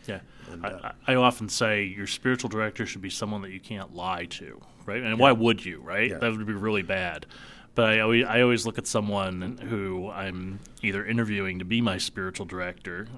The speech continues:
Speaker 1: and I would, and I would say, "Hmm, can I be honest with this person?"
Speaker 2: Yeah, and I
Speaker 1: Yeah.
Speaker 2: think it goes beyond lying. It's telling the full truth and full
Speaker 1: Yes.
Speaker 2: disclosure.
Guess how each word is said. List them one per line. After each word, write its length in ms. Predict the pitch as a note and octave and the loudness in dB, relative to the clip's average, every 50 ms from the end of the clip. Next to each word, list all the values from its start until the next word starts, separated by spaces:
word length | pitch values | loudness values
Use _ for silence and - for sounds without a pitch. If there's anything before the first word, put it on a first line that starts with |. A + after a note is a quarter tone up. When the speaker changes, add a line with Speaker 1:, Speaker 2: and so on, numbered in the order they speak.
| - - - | -16 -14 -10
Speaker 1:
and 280 | - F#2+ F#2+ F#2+ G2 G2 | -6 -6 -6 -6 -6 -8
I 160 | F2+ F#2 F#2 | -8 -8 -8
would, 160 | F#2 F#2+ G2 | -8 -8 -10
and 100 | - G2+ | -12 -12
I 80 | F#2 F#2+ | -10 -10
would 140 | G2 G2 - | -10 -8 -8
say, 140 | - G#2+ G2 | -6 -6 -8
"Hmm, 320 | F#3+ - - - D#3+ C#3+ C#3 - - - - - - - - - - - - - - - | -8 -10 -10 -8 -8 -8 -8 -10 -14 -16 -18 -18 -18 -18 -18 -18 -18 -20 -20 -20 -20 -6
can 100 | - C#3 | -2 0
I 100 | C#3+ F3+ | 0 0
be 140 | G3+ F#3+ F3+ | 0 0 2
honest 400 | C#3+ B2+ B2 B2 A#2+ A2+ - - | 4 4 4 2 2 0 -2 -4
with 80 | - - | -6 -10
this 140 | - - - | -10 -12 -12
person?" 420 | - - E2 D#2 - - - - - - - - - | -10 -12 -12 -10 -10 -10 -12 -12 -16 -20 -20 -12 -4
Speaker 2:
Yeah, 280 | A2+ A#2+ B2 B2+ A#2 G#2 - - - | 0 0 2 2 0 -2 -8 -10 0
and 100 | B2+ C3 | 4 6
I 60 | C#3 | 6
Speaker 1:
Yeah. 80 | C#3 A#2 | 6 6
Speaker 2:
think 240 | C3 E3+ D#3+ - - - | 4 2 2 0 -2 4
it 280 | - C#3+ C3+ - - - | 4 6 6 4 2 4
goes 280 | - C#3+ D#3+ E3 C#3+ | 6 8 8 8 6
beyond 360 | G2+ A2+ B2 C3 B2 A2+ G#2+ G#2+ | 6 6 8 8 8 6 4 4
lying. 380 | A#2 C3+ D3+ C#3 A2+ G#2 G2+ | 6 6 6 6 4 2 0
It's 220 | G2+ G2+ - - - | -2 -2 -4 -6 -4
telling 400 | - - C3 C3 C3 A#2+ A#2 G#2+ | 0 4 4 6 6 4 4 0
the 80 | G2+ | -4
full 200 | - - A#2+ G2+ | -4 -2 -2 -2
truth 460 | G2 - - - A2 F2+ E2 - - - | -2 -2 0 0 0 0 -2 -6 -10 -10
and 120 | - A2 | -2 2
full 80 | A#2 A2+ | 4 4
Speaker 1:
Yes. 160 | A2+ A#2 A2 | 4 4 4
Speaker 2:
disclosure. 640 | G#2+ G2 - - - C3+ B2 A#2+ A#2 - G#2 - D#2+ | 4 2 2 2 2 2 4 4 2 0 -4 -6 -6